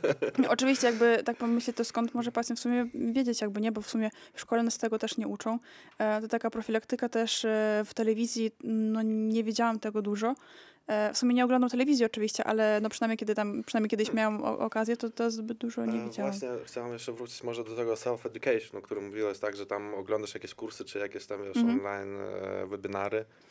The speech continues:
Speaker 1: E, jak dużo to się przyczynia? To znaczy, bo słyszałem coś takiego, że, mm, jak jesteś tym początkującym stomatologiem,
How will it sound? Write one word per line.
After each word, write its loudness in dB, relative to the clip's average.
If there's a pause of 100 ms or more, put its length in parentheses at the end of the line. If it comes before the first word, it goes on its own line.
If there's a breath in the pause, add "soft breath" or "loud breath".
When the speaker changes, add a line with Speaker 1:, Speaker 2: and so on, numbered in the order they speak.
Speaker 1:
E, -2
jak 0
dużo -4
to -2
się -10
przyczynia? -6
To -8
znaczy, 2 (420 loud breath)
bo 2
słyszałem -2
coś -4
takiego, -2
że, 4 (140)
mm, -6
jak -2
jesteś -2
tym -4
początkującym -4
stomatologiem, -6